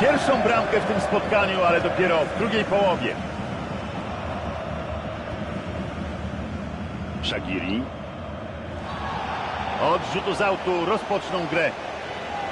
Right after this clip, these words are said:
No, może być groźnie.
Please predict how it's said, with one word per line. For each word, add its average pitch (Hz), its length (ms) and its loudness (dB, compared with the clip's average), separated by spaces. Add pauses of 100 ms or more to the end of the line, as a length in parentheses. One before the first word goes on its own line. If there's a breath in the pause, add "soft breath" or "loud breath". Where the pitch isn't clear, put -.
(1400)
No, 151 240 4
może 208 260 2
być 190 160 -6
groźnie. 143 500 0